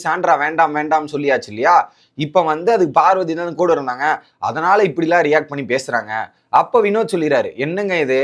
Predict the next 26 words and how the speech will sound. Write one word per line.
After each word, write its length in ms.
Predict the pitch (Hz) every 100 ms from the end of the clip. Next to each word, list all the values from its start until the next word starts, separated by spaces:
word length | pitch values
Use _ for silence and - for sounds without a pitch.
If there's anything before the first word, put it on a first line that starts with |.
| 135 135
நான் 160 | 147 180
ஏன் 120 | 190
கனியை 240 | 170 190 180
சொல்லக்கூடாது? 440 | 147 127 123 113 113 147
கனி 260 | 170 190 180 196 208 _ _ 135
நான் 260 | 156 170 -
டாஸ்க் 320 | 185 190 196
விளையாடும் 320 | 180 175 165 180
போது 180 | 180 170
நான் 160 | 170
அடிச்சிருக்கேன், 580 | 170 170 185 170 165 110 123
அதை 160 | 151 156
வந்து 180 | 170 190
அந்த 140 | 175 165 165
உழுந்து 260 | 196 175 175
எழுந்து 220 | 185 175
விளையாடி 260 | 160 180 170
இருக்காங்க. 300 | 147 139 123 - _ _ 120
அடுத்து 340 | 165 170 185 151 120
வி-, 180 | 147 143 - _ _ _ _ 117
யாரு 140 | 160 165
கமருதீன் 440 | 170 220 202 202
வந்து 160 | 190 196
முட்டியில் 300 | 185 208 190
அடிச்சிருக்கான், 480 | 170 165 160 139 120
அதை 160 | 151